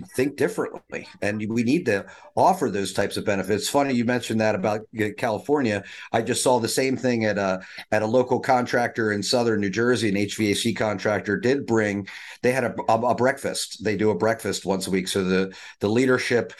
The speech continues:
cooks, actually cooks breakfast for the crew in the morning before they kinda head out. Um,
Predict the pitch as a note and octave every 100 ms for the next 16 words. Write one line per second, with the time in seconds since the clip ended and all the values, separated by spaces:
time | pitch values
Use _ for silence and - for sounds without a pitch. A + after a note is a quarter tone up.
0 | - - - - - E3+ F3 - C3 -
1 | A#2 F#2 - - - F3 - C#3 C#3 A2+
2 | G#2+ - C3+ C#3+ C#3+ A2+ - C#3+ C3+ G#2
3 | G#2+ A2 G#2+ A#2 A2+ G2+ F#2+ G2+ A#2 A2
4 | G#2 G2+ A2 G2+ F#2+ G2+ A2 A#2+ F#2 F#2
5 | - - - - - A2